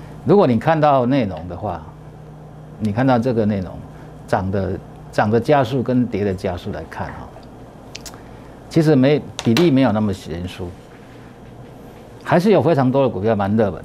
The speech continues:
的，但是大部分都是中小型股跟主力股，大部分不是法人股啦，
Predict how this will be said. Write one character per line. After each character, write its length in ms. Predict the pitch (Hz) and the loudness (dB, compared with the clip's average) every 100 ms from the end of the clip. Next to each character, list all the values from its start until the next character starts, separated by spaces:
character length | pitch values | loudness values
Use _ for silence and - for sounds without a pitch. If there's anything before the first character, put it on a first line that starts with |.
| 78 | -12
的， 140 | - - - - - - - - - - - - | -14 -16 -20 -20 -20 -20 -20 -20 -20 -20 -20 -2
但 140 | 143 | 0
是 80 | 139 | 2
大 160 | 135 139 | 4 2
部 140 | 131 | 2
分 180 | 135 113 | 0 2
都 160 | 123 | 0
是 420 | 107 120 104 87 - - - - - | -2 -2 -2 -4 -10 -20 -20 -20 -6
中 180 | - 135 | 0 2
小 220 | - 95 | 2 -2
型 240 | 87 92 92 | -4 -8 -8
股 140 | 78 | -8
跟 160 | - 101 | -6 -6
主 160 | 87 | -6
力 160 | 87 87 | -8 -10
股， 140 | - - - - - - - | -12 -18 -20 -20 -20 -20 -4
大 140 | - 151 | 0 2
部 80 | |
分 120 | 147 135 | 0 0
不 80 | |
是 140 | 123 123 | -2 -2
法 220 | 110 - | -4 -6
人 160 | - 95 | -8 -10
股 120 | 78 | -10
啦， 80 | - | -14